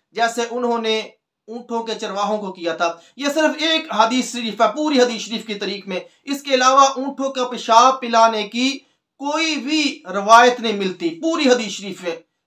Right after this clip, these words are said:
कि किसी ने ऊँट का पेशाब पिया हो, सहाबा ने पिया हो या बाद वालों ने पिया हो। इसलिए एक रवायत को देखकर माज़ल्लाह उस पर हुक्म लगा देना हलाल का, ये अक्लन भी नहीं है ना, को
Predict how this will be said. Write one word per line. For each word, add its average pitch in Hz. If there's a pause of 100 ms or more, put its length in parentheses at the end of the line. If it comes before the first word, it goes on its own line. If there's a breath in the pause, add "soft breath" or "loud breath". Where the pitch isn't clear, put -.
कि 226
किसी 269
ने 254
ऊँट 254
का 240
पेशाब 226
पिया 220
हो, 208
सहाबा 220
ने 240
पिया 220
हो 202 (180 loud breath)
या 226
बाद 269
वालों 240
ने 226
पिया 208
हो। 190 (180)
इसलिए 302 (200)
एक 320
रवायत 269
को 254
देखकर 254 (180)
माज़ल्लाह 247
उस 240
पर 233
हुक्म 262
लगा 233
देना 226
हलाल 214
का, 247 (160)
ये 294 (200)
अक्लन 330
भी 277
नहीं 262
है 262
ना, 277
को 262